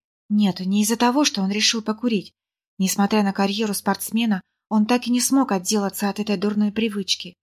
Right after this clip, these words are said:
хоть и бросал много раз, а из-за резко переменившегося отношения к Ксении.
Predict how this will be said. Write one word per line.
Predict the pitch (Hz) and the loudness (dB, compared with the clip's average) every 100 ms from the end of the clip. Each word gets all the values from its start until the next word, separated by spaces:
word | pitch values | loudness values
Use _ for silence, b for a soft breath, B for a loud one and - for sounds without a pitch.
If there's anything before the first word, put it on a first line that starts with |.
| _ _ | _ _
хоть | 226 220 | -2 0
и | |
бросал | 214 220 214 214 190 | 2 2 2 -2 -2
много | 180 185 190 | -2 -2 -2
раз, | 190 175 - - _ _ _ - | -2 -6 -12 -18 _ _ _ -2
а | 196 | 0
из-за | 185 214 | 2 2
резко | 214 285 277 208 | 4 2 2 0
переменившегося | 208 208 214 254 277 214 202 202 | 0 2 2 2 2 0 -2 -4
отношения | 190 208 - 247 247 | -2 0 2 0 -2
к | 226 | -4
Ксении. | - - 196 175 175 | -4 0 -2 -4 -12